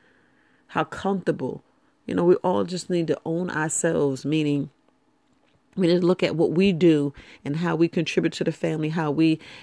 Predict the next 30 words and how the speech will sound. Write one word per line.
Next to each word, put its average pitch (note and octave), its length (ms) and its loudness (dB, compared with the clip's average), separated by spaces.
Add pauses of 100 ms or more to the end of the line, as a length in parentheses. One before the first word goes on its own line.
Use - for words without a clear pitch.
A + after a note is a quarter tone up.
(120)
make E3+ 280 2
things F3 320 -2
better. E3 580 -4 (1200)
And D#3 140 -4
if D3 160 -4
you're D#3+ 140 2
not, F#3+ 480 -2
that's E3+ 200 -4
what F3+ 60 -4
we F#3 80 0
need F3 280 0
to D#3+ 120 -2
do. D#3+ 440 -2 (1120)
But - 200 -6
all F3 140 -4
I F#3 60 -4
just F3+ 100 -6
wanna F3 220 2
do D#3 180 0
is D3 100 -4
make D#3 200 -6
sure - 180 -6
you F3 320 -4
are D3 160 -4
one D#3 280 -4
hundred E3+ 260 -6
percent - 340 -6
committed D#3 360 -4
to - 120 -8
yourself. - 640 -10